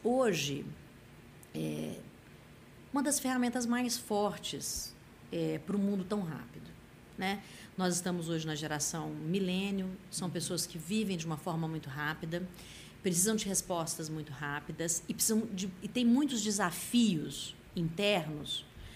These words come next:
que não foram estabelecidos ainda. E talvez o, o processo de coach, eu digo talvez porque eu realmente não tenho certeza disso que eu tô dizendo pra você, e não sei se isso pode ser modificado com alguma coisa nova que venha acontecer.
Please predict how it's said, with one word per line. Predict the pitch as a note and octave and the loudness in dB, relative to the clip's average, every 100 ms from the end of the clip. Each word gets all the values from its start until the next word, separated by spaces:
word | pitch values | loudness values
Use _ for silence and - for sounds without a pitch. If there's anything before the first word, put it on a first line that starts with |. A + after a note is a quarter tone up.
| - - | -14 -2
que | - | 4
não | G#3+ | 4
foram | G#3+ G#3 G3 | 4 2 2
estabelecidos | - F#3 F3+ F3 - F3 D#3+ | 0 0 0 0 0 -2 -2
ainda. | E3 C#3+ C#3 C3+ - - - - - - F#3 - - | -2 -2 -4 -6 -8 -12 -18 -18 -18 -14 -16 -6 -4
E | |
talvez | A3 B3+ A3+ D#4 C4+ | 2 4 6 4 4
o, | A#3+ | 0
o | - G3+ F3+ | 0 0 0
processo | F3+ E3 F#3 D#3+ | 0 0 0 0
de | D#3 | -2
coach, | - G#3+ G#3 F#3+ | 0 4 4 2
eu | F3+ | 0
digo | F3 F3 | -2 -2
talvez | F3+ E3 G3 F#3+ | -2 2 0 0
porque | - | -4
eu | F#3 - | -8 -6
realmente | E3+ A#3 A3+ A3 A3 | -2 0 0 0 0
não | G#3 | 0
tenho | A3+ | 0
certeza | G#3+ D#3+ G#3 G3+ E3+ | -2 -2 2 2 2
disso | D#3+ D3+ | -4 -6
que | - | -6
eu | |
tô | E3 | -4
dizendo | D#3+ D#3+ D3+ | -2 -2 -4
pra | D3+ | -6
você, | D#3 - F#3+ G3 - - - - | -4 0 2 0 -6 -16 -8 4
e | |
não | G#3 C4 C#4 | 8 10 10
sei | - B3+ A#3+ C4 | 8 6 4 4
se | - A#3+ | 4 2
isso | A#3+ - | 2 0
pode | A3+ A#3 A3+ | 2 4 4
ser | A3+ | 2
modificado | G#3+ G3+ - G3+ G#3 G#3 G3 | 2 0 -4 2 6 6 2
com | - | 0
alguma | G3+ G3+ A#3 C#4 | 0 2 0 0
coisa | C4+ B3+ A#3+ | 2 2 2
nova | G#3+ A3+ B3 A3 F3+ | 4 4 6 4 0
que | F#3 | -4
venha | F3+ F#3 | -2 -2
acontecer. | F3+ F#3 F#3 E3 - - | -2 -2 0 0 0 -4